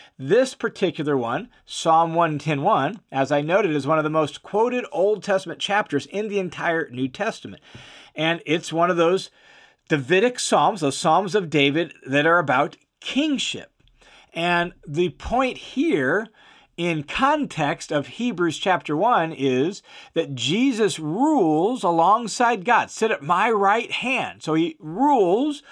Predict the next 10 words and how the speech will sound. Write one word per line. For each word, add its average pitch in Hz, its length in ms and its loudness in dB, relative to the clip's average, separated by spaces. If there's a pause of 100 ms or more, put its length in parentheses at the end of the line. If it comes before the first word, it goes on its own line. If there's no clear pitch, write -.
(160)
alongside 220 800 2
God 202 300 4
as 185 220 -2
king, 196 520 -4 (300)
and 165 200 -2
together 240 680 2 (340)
with 262 380 0
God, 196 500 4 (240)
they 160 140 0
subordinate 185 800 2